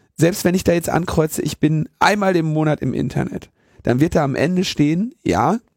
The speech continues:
bisher ist dein Internetverhalten nicht kritisch, pass aber bitte auf,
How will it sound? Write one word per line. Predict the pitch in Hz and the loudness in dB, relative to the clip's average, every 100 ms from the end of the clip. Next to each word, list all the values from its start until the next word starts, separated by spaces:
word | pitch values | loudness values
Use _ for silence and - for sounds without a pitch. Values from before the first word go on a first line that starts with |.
| _ _ _ _ _ _ _ _ - _ | _ _ _ _ _ _ _ _ -20 _
bisher | 123 - 165 165 - - | -2 0 0 2 0 -4
ist | - 139 | -2 -2
dein | 131 | 0
Internetverhalten | 160 170 139 - 127 - 117 | -2 -2 -2 0 0 0 0
nicht | 139 - | 0 -2
kritisch, | - 135 - 180 - - _ _ _ _ _ _ _ _ - | 0 0 2 -2 -4 -16 _ _ _ _ _ _ _ _ 0
pass | 165 - | 0 2
aber | 175 165 | 0 0
bitte | 160 - 101 | 0 0 2
auf, | 139 202 - | 2 0 -6